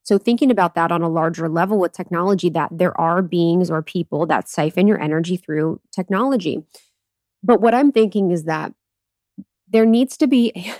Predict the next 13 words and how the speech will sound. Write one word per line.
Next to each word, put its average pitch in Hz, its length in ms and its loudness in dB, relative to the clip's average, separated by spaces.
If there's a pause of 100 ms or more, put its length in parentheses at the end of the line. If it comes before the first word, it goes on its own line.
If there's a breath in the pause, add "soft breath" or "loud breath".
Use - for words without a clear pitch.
(160)
<laughs> - 240 -20
a - 20 -16
fucking 214 540 0
technology 160 640 -2
for 156 300 -2
recycling. - 580 -10 (640)
The 180 80 -2
fact - 540 -2
that 180 140 0
we 214 140 2
cannot 180 540 0
get 185 180 0
recycling 196 880 -2